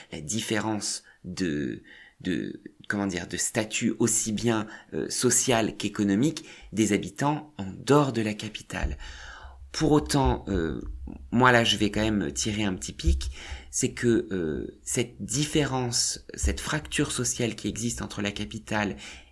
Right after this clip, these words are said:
et, euh, et la campagne en Corée du Nord, alors elle va, euh, être encore plus, euh, mise en avant par les détracteurs, euh,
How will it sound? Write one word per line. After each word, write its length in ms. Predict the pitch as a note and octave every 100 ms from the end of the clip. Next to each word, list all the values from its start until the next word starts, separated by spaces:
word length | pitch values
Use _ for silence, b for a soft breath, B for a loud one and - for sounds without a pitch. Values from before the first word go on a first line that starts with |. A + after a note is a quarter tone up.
| - -
et, 340 | C#3 B2+ - G2+
euh, 360 | F#2 E2 B1+ -
et 60 | B2+
la 140 | B2
campagne 580 | B2 B2 - A#2 G#2+ F#2+ -
en 120 | A2
Corée 220 | G2+ G2
du 160 | F#2+ F#2
Nord, 300 | A#2 D3 - B B B
alors 260 | G#2+ F#2+ - B B B
elle 240 | - A2 A2
va, 420 | A2 A#2+ A2+ -
euh, 200 | D#2+ B1+ - -
être 480 | A2+ G#2+ - - -
encore 520 | C#3 E3 E3 C3 -
plus, 580 | - B2+ B2+ - - - -
euh, 260 | E2+ A#1 D#2
mise 320 | A#2 D3 B2
en 120 | A#2+
avant 400 | A#2 G#2 A2 G#2+ B B B -
par 340 | B2 A2 -
les 160 | G#2+ A2
détracteurs, 920 | A2 G#2+ G2+ - - A2+ G#2 F#2+ - -
euh, 260 | E2 C#2+